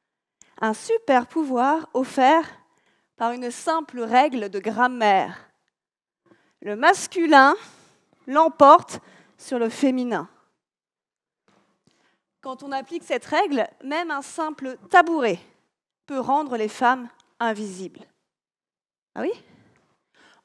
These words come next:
On dit bien que cent femmes et un tabouret ont été pris en photo. À croire que les femmes, <laughs> elles sont là pour mettre le tabouret en valeur.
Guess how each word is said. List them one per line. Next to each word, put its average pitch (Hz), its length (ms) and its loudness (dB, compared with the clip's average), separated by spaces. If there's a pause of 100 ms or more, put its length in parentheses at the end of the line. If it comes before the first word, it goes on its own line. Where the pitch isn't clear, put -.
On 285 100 -8
dit 285 180 -8
bien 320 240 -2
que 294 320 -8
cent 339 360 -6
femmes 285 580 0
et 220 160 -6 (140)
un 302 200 0 (580)
tabouret 220 460 -2 (500)
ont 277 120 -4
été 320 200 -4
pris 285 540 -6 (440)
en 233 120 0
photo. 214 420 -8 (1120)
À 240 120 -4
croire - 260 -2
que 311 100 -10
les 254 200 -6
femmes, 349 460 2
<laughs> 233 100 -8
elles - 100 -8
sont - 160 -12
là 208 220 2 (680)
pour 233 100 -16
mettre 262 200 -4
le 262 60 -10
tabouret 226 420 -8
en 202 100 -10
valeur. 185 540 -12